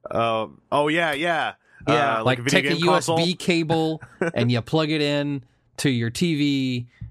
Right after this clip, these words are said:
Speaker 3: and your Optimus Prime, and then everybody else plays with the Optimus Prime.
Speaker 1: And we've called it War for Cybertron.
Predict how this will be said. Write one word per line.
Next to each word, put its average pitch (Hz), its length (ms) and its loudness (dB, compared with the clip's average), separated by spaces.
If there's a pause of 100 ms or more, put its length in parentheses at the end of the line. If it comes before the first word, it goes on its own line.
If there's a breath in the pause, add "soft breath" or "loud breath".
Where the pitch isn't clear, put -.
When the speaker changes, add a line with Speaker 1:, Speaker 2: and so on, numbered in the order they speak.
(120 loud breath)
Speaker 3:
and 117 360 0
your 123 220 2
Optimus 131 400 -2
Prime, 123 420 0
and 113 80 -2
then 117 100 0
everybody 120 360 0
else 113 240 -2
plays 117 340 -2
with 110 180 -2
the 110 100 -2
Optimus 104 380 -4
Prime. 90 460 -6 (520)
Speaker 1:
And 117 140 -4
we've 113 100 -8
called 165 180 0
it 123 140 -6
War 214 260 2
for 202 140 -8
Cybertron. 143 840 -2